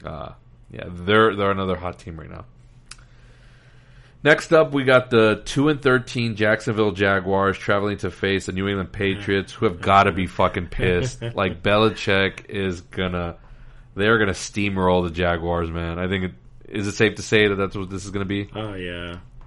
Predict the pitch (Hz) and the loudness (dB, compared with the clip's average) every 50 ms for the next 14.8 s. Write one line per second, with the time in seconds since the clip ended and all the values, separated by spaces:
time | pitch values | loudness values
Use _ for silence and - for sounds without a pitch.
0 | - - - 98 101 92 92 90 - - - 92 90 90 92 95 95 90 95 92 | -20 -16 -12 -12 -10 -10 -12 -14 -16 -10 -8 -8 -8 -6 -6 -6 -2 0 0 0
1 | 92 85 92 90 90 90 90 90 90 87 85 82 95 95 98 90 - 98 87 - | 0 0 -2 -2 -2 0 0 2 2 0 -2 -4 -6 -6 -8 -6 -6 -6 -8 -6
2 | - 98 92 92 92 90 90 78 - - 92 85 85 90 90 87 87 90 123 127 | -6 -2 -2 0 0 0 -2 -4 -4 -6 -6 -6 -6 -8 -8 -8 -10 -10 -10 -10
3 | 123 117 - - - 139 131 127 147 139 127 123 110 117 117 120 120 113 107 90 | -10 -10 -12 -8 -6 -6 -6 -4 -4 -6 -8 -8 -8 -8 -6 -4 -4 -4 -6 -8
4 | - - 120 110 107 104 95 95 95 113 110 110 110 107 107 104 98 107 123 135 | -10 -12 -10 -8 -8 -8 -10 -10 -8 -6 -6 -6 -6 -6 -6 -8 -6 -8 -8 -8
5 | 156 151 170 175 180 185 185 180 139 127 - _ - - _ _ 123 123 120 117 | -8 -8 -8 -8 -6 -6 -6 -8 -10 -12 -16 _ -20 -20 _ _ -10 -8 -8 -6
6 | 113 113 - - 120 120 156 185 220 226 220 - - - - - - - - - | -8 -10 -12 -10 -6 -2 0 0 0 -2 -4 -10 -16 -20 -20 -20 -20 -20 -20 -20
7 | - - - - - - - 101 92 92 90 85 85 87 80 82 - 117 117 120 | -20 -20 -20 -20 -20 -4 -2 2 4 4 4 4 2 -2 -4 -6 -10 -10 -6 -4
8 | 139 131 123 120 131 131 127 123 117 123 127 113 123 131 135 135 120 143 147 139 | -4 -4 -2 -4 -4 -2 -2 -2 -4 -4 -6 -6 -4 -4 -4 -2 -2 -4 -6 -6
9 | 143 135 120 113 101 101 113 110 107 101 107 110 107 101 95 101 113 110 107 101 | -6 -8 -10 -12 -12 -10 -10 -10 -8 -8 -8 -8 -8 0 4 6 8 10 10 10
10 | 98 98 92 92 90 90 87 87 98 107 104 104 101 101 98 98 98 98 101 98 | 8 6 4 4 2 2 0 -2 -4 -6 -8 -8 -8 -10 -10 -10 -10 -12 -12 -14
11 | 92 - - - - - - 110 104 90 85 85 - - - - - - - - | -14 -18 -20 -20 -20 -20 -18 -16 -14 -14 -16 -18 -20 -20 -20 -20 -20 -20 -20 -20
12 | - - - 95 98 101 - 139 139 131 131 117 110 107 101 98 - - - 113 | -20 -20 -20 -20 -20 -6 -4 -4 -4 -2 -4 -6 -8 -10 -12 -14 -14 -8 -4 -4
13 | 104 95 117 120 139 135 127 131 143 143 147 143 139 139 123 113 110 107 110 170 | -2 -2 -2 -2 -2 -2 0 0 0 0 0 0 0 0 -2 -4 -8 -10 -12 -12
14 | - 95 98 - - - 104 98 113 95 - 98 90 87 - | -12 -12 -12 -14 -12 -10 -4 -2 -2 0 2 0 0 0 -2